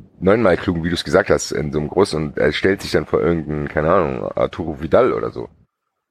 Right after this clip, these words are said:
Dann sagt er auch, „Was bist du für einer? Also, ist, ist, ist Chargen oder was?“ So. Und das ist, glaub ich, äh, ist ein schwieriger Transformationsschritt, den du als aufstrebender Trainer hinkriegen musst. Den hat ja Weinzierl zum Beispiel auch nicht hingekriegt.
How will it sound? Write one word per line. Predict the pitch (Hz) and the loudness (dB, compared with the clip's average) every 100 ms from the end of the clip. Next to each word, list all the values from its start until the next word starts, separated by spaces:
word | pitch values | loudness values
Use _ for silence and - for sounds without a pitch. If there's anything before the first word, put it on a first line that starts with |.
| _ _ _ _ | _ _ _ _
Dann | - | -10
sagt | 64 67 | -8 -4
er | 67 | -4
auch, | 65 | -4
„Was | 55 - | -8 -10
bist | - - | -18 -16
du | 82 | -10
für | 65 | -6
einer? | 52 57 - _ - - - - | -6 -8 -14 _ 2 2 0 -4
Also, | - 67 - | 0 0 0
ist, | - - - - - - | -2 -8 -12 -12 -10 -8
ist, | - - - - | -8 -8 -10 -12
ist | - | -6
Chargen | - - - 58 | -2 -2 -2 -6
oder | 57 | -4
was?“ | 60 - | -6 -8
So. | - - 60 - _ _ _ | -10 -4 -4 -6 _ _ _
Und | - 76 | -2 0
das | 73 | 0
ist, | - | 0
glaub | 87 87 85 | 4 4 4
ich, | 87 - | 0 2
äh, | 82 85 _ _ _ _ _ _ | 2 2 _ _ _ _ _ _
ist | - | -2
ein | 80 | 0
schwieriger | - 110 127 104 98 90 - - - _ _ | 4 4 6 6 4 4 0 -12 -20 _ _
Transformationsschritt, | - 98 - 95 82 - 110 - 76 | -2 -2 2 2 2 2 0 0 -2
den | 78 | -2
du | 76 | 2
als | 64 73 - | 2 2 0
aufstrebender | 76 62 - 101 - - 92 85 | 0 2 2 2 0 0 4 2
Trainer | - 95 | 4 4
hinkriegen | 85 117 - 80 73 | 4 2 -2 -2 0
musst. | 73 - - - _ _ _ _ | 0 -2 -8 -16 _ _ _ _
Den | - | 0
hat | 78 | 4
ja | 90 76 | 4 4
Weinzierl | 101 98 - 95 | 2 2 2 4
zum | - 85 | 4 4
Beispiel | 85 80 | 4 2
auch | 73 | 2
nicht | 85 | 2
hingekriegt. | 82 69 - | -2 -4 -12